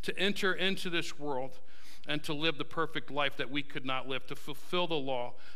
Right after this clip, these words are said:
that his holiness requires, and to become the perfect sacrifice appeasing God's wrath, called the propitiation. Jesus is our propitiation,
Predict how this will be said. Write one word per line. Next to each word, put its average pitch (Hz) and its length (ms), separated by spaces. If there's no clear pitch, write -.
that 131 140
his 156 220
holiness 156 460
requires, 131 640
and 147 100
to 143 60
become 151 240
the 139 60
perfect 165 380
sacrifice 143 800
appeasing 190 640
God's 151 320
wrath, 131 440
called 147 180
the 135 40
propitiation. 143 880
Jesus 143 380
is 143 140
our 139 140
propitiation, 139 960